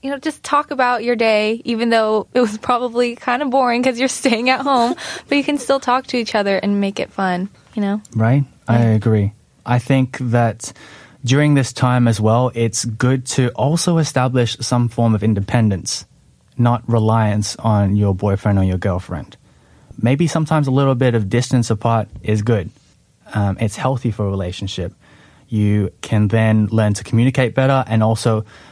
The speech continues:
Speaker 2: learn to not be too reliant on each other, you know, because I think that a successful relationship is two independence. And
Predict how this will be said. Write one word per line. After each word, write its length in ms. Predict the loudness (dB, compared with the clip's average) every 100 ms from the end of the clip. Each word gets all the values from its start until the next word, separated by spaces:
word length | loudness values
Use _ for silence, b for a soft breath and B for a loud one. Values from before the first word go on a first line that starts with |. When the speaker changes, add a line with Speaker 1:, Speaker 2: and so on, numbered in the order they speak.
| B
Speaker 2:
learn 300 | 2 4 2
to 100 | 2
not 260 | 2 0 0
be 180 | 0
too 240 | 0 0 0
reliant 400 | 2 2 2 2
on 60 | 0
each 140 | 0
other, 280 | 0 0 -2 -8 _ _ _ 0
you 80 |
know, 120 | 2 2
because 240 | 2 0
I 100 | 2
think 180 | 0 0
that 180 | 0 -2 B B B B B B
a 160 | -2 0
successful 540 | -2 0 -2 0 2
relationship 600 | 2 2 0 0 0 0
is 240 | -2 -4 -10 -4
two 180 | 0
independence. 640 | 2 2 2 2 0 -4 -12 _ _ _ -2
And 340 | 2 2